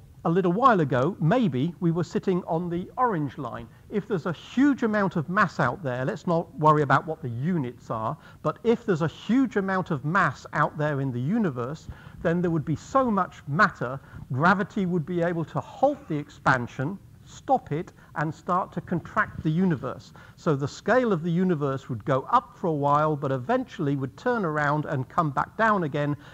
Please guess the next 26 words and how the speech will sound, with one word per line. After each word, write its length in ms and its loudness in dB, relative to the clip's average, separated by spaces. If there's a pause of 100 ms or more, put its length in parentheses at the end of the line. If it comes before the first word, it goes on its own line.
(100)
and 140 6
the 60 4
universe 640 2
will 120 -4
end 220 -4
up 200 -8
zero 360 -2
size 480 -8
in 160 -4
a 40 0
big 280 -4
crunch 500 -6 (260)
many, 220 0
many 320 -4 (100)
billions 360 -2
of 140 -6
years 300 -2
into 200 -6
the 100 -10
future. 480 -8 (680)
That 280 0 (420)
would 260 0
be 140 -2
the 120 -4
case 480 -8 (140)
if 200 4